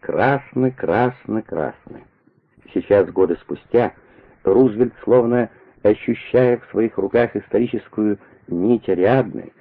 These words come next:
вспомнил один эпизод. Всё началось с того, что в овальный кабинет неожиданно вошла Элеонора.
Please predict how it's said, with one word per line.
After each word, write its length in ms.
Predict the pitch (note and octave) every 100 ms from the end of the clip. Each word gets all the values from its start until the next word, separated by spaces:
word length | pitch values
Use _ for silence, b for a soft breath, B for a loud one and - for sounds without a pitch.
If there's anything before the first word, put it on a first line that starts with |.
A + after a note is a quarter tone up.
| b b b _
вспомнил 720 | - - F#3 G3+ G3 F#3+ F3+ -
один 460 | G2 D#2+ D#3 F3
эпизод. 520 | E3 E3 D3+ A#2 - - _ _ _ _ _ _ _ _ _ _
Всё 160 | F3
началось 360 | G3+ G#3 G#3+ G#3
с 60 | -
того, 300 | F#3+ G3+ G3
что 280 | - F3+
в 60 | D#3
овальный 460 | D3 D3+ F3 E3 C3+
кабинет 540 | C3+ A2 B2+ E3+ -
неожиданно 600 | F2+ F2 C3+ D#3+ E3+ E3
вошла 480 | C#3 C3 - D3 D3+ -
Элеонора. 640 | C3 C#3 C3 D2+ C2 G1+